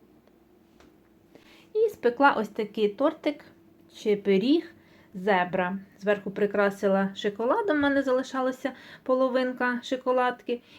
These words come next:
і збоку присипала кокосовою стружкою. Виходить він теж дуже смачний, ніжний. Рецепт буде в мене на каналі. Ось таке в мене сьогодні меню.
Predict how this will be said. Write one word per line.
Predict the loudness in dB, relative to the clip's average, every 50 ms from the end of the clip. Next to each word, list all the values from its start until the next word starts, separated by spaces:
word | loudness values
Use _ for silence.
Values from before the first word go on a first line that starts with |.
| -20 _ -4
і | 0 2 4 4
збоку | 2 2 2 0 0 0 -4
присипала | -8 -6 -6 -6 -4 -6 -2 2 2 2 2
кокосовою | 0 -4 -4 -2 -4 -4 -2 -4 -6 -4 -4 -4 -4
стружкою. | -6 -8 -8 -8 -8 -8 -10 -14 _ -10 -8 -6 -6 -8 -8 -12 -20 -20 -20 -20 _ _ -8
Виходить | -6 -6 -2 -2 0 2 2 2 0 0
він | -2 -2 -2
теж | 0 0 0 0 0 -2
дуже | -2 -4 -4 -4 -4 -6
смачний, | -4 -2 -2 -2 -2 -2 -2 0 0 2 2 2
ніжний. | 2 2 2 2 2 0 0 0 0 2 2 2 0 -2 -6 -16 _ _ _ -20 -20 -20 -14 -6
Рецепт | -4 -4 -2 0 0 -2 -2 -2 -6 -8
буде | -6 -4 -4 -2 0
в | 0
мене | 2 2 2 2 0
на | 0 -2 -4
каналі. | -4 -6 -6 -4 -4 -4 -4 -4 -4 -6 -8 -10 -12 _ _ _ _ _ _ _ _ _ _ _ _ _ -20 -20 -20 _ _ _ _ _ _ _ _ _ _ _ _ -20 -20 _ _ _ _ _ _ _ _ _ _ _ _
Ось | -8 -8 -6
таке | -6 -6 -4 0 2 2
в | 2
мене | 2 0 0 -2 -2
сьогодні | -2 -4 -4 -2 0 0 0 0 -2 -2
меню. | -2 0 -2 -2 -2 -2